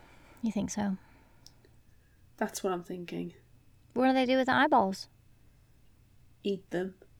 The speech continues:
Speaker 1: Do you think they eat the eyeballs?
Speaker 2: Because the eyeballs, eyes are the windows to the soul.
Speaker 1: Mm.
Speaker 2: So the other mother eats it, and that's her entranceway to then
Speaker 1: Ooh,
Speaker 2: devour the rest of you.
Speaker 1: that's a good thought. Now I'm thinking about Miss Peregrine's Home for Peculiar Children, the terrible, terrible movie where they ate eyeballs.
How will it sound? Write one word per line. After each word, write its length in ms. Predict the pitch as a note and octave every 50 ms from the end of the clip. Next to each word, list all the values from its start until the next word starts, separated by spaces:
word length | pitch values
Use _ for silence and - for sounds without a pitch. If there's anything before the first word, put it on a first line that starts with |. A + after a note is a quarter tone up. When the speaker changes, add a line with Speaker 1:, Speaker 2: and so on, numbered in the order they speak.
| - - -
Speaker 1:
Do 80 | -
you 60 | A#3
think 200 | - - C4 C4+ -
they 60 | D4
eat 240 | C#4 C4 B3 C4+ -
the 120 | C4 B3 -
eyeballs? 480 | A#3 A#3+ B3 C#4 D4+ D#4 D#4+ D#4+ E4 - - - - -
Speaker 2:
Because 300 | - A3 - - A#3 G#3
the 160 | - - - -
eyeballs, 800 | E3+ F3+ G3+ G3+ - G#3+ A3 G#3+ G#3+ G3 G#3+ G#3 - - - - - - -
eyes 300 | G3+ G3+ G#3 G#3+ G#3+ G#3
are 40 | G#3
the 60 | G3
windows 400 | G#3 G3+ G3 F#3+ G3+ G3+ G#3+ -
to 120 | - - A3
the 80 | G#3+
soul. 480 | - - - A3 G#3+ G#3+ A3+ A#3+ B3+ A3
Speaker 1:
Mm. 540 | G#3+ G#3 G#3 G3+ G3+ G3+ G3 F#3+ G3 G3 G3 -
Speaker 2:
So 140 | - - G3+
the 100 | G3+ G3+
other 140 | G3 G3+
mother 240 | G3+ G3+ F#3+ F#3+ - -
eats 320 | - G#3+ G#3+ - - -
it, 300 | A#3 C4+ C#4 - - - - _ - -
and 160 | G3+ G3 F#3+
that's 220 | G3 - - -
her 120 | - G3 -
entranceway 560 | F#3 F#3 F#3 F#3 - - G3+ - - G#3 G3+ F#3
to 240 | - - G3+ F#3 - -
then 220 | - F#3+ F#3 G3+ A3
Speaker 1:
Ooh, 500 | A#3 A#3+ B3 A#3+ A#3 A3 A3 G#3 G#3 G3+
Speaker 2:
devour 380 | G3+ G3 F#3 F#3+ F#3 F3+ F#3
the 100 | F3+ F3
rest 300 | E3+ D#3 - - - -
of 60 | G3 F#3
you. 40 |
Speaker 1:
that's 540 | F#3+ G3+ A3 A#3+ A#3 G#3 G3+ G3 - - -
a 40 | G#3
good 280 | F3+ - G3+ F#3+ F#3 -
thought. 380 | - G3 F#3+ G#3 G#3 G3 F#3+ - - - - - - - - - - - - - - _ _ - - - - - - - - - - - - - - - - -
Now 520 | - G#3 G#3 A3 G#3+ A3 A#3 C4+ D#4+ F4 D#4+
I'm 160 | B3+ A3+ A3
thinking 360 | - A3 G#3 G#3 G#3+ G#3+ G#3 G3+
about 580 | G3+ G3+ G3 G3 G3 F#3+ F#3+ F#3+ F#3+ - -
Miss 180 | - G3+ G3+ -
Peregrine's 400 | - A#3 A3+ A3+ A3 G#3+ G3+ G3
Home 140 | G3+ G#3+ G#3
for 120 | G3 G#3+
Peculiar 460 | G3 - G3+ - - G#3 G3+ G3 F#3 F#3
Children, 420 | F#3+ - - A#3+ B3 B3 G#3+ G3
the 100 | F#3+ G3+
terrible, 380 | F#3 - G#3+ G3 G#3 F#3+ F3+ F#3
terrible 340 | - G#3 F#3+ F#3 F3+ F3+ F#3
movie 320 | F#3+ A3 B3+ A#3 G#3 E3+
where 120 | F3 F3+ F3
they 120 | F3 -
ate 180 | - - - -
eyeballs. 480 | - - - - - - G#3+ - -